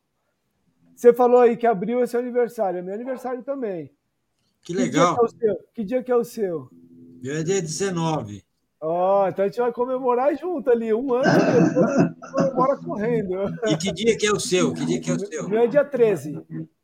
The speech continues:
Speaker 2: Um pouquinho antes, é, vai tá ali todo mundo.
Speaker 1: Então, a gente vai comemorar no meio termo, treze,
Speaker 2: É.
Speaker 1: dezesseis, dezenove, ó, fechou já, então. Tá,
Speaker 2: Fechou.
Speaker 1: beleza.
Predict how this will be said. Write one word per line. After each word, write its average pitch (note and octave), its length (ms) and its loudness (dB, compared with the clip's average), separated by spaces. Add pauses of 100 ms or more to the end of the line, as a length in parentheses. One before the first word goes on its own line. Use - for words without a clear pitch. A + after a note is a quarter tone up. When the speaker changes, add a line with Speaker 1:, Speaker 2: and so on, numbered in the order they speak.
(360)
Speaker 2:
Um A#2 80 -20
pouquinho E3+ 400 -2
antes, F3+ 320 -2
é, F3+ 200 -6
vai C#3+ 200 -6
tá G3 160 -6
ali G#3+ 280 -4
todo - 200 0
mundo. - 380 -2
Speaker 1:
Então, A#3 120 2
a G#3+ 40 2
gente G3 100 -2
vai A3 120 2
comemorar B3+ 480 2
no D4+ 120 -6
meio C4+ 360 -2
termo, G3+ 400 0
treze, A3+ 420 0
Speaker 2:
É. D3+ 160 0
Speaker 1:
dezesseis, A#3 400 0
dezenove, A3 640 -4
ó, C#3+ 140 -6
fechou A3 520 -4
já, E3 280 -4
então. D3+ 320 -14 (160)
Tá, F#3+ 180 -4
Speaker 2:
Fechou. A3 300 -2
Speaker 1:
beleza. G3+ 260 -4